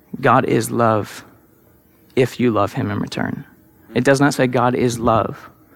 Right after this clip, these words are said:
but you have to keep all his commandments." It does not say, "God is love until you make enough money." It does not say, "God is love as long as you're a certain race or a certain gender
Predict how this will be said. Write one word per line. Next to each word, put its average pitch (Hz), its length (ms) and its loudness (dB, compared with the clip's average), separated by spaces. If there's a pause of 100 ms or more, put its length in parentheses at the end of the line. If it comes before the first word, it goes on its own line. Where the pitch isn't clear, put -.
(420)
but 139 360 2
you 120 120 0
have 120 220 0
to 123 80 -2
keep 131 280 -2
all 107 80 2
his 113 180 -2
commandments." 113 560 -2
It 127 120 -2
does 135 180 4
not 143 160 2
say, 123 160 0
"God 120 300 2
is 123 260 0
love 117 480 -2 (680)
until 135 600 4
you 123 240 2
make 131 320 2
enough 117 260 0
money." 120 280 0 (180)
It 131 120 2
does 139 180 4
not 160 160 2
say, 135 240 2 (240)
"God 135 260 4
is 135 240 2
love 120 400 2 (100)
as 131 220 2
long 143 440 4
as 113 360 -2
you're 139 200 4
a 123 40 0
certain 120 400 0
race 120 400 -2 (220)
or 120 100 2
a 120 40 2
certain 120 420 2
gender 120 420 2